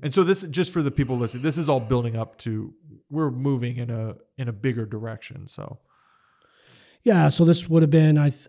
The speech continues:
Speaker 2: uh, early two thousands, and, uh, we,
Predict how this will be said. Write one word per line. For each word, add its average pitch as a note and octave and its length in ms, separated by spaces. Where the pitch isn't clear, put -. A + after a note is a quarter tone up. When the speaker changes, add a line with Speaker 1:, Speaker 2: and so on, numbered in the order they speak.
Speaker 2:
uh, B2+ 760
early D3 200
two D#3 140
thousands, D#3+ 840
and, B2 680
uh, B2 340
we, C#3 260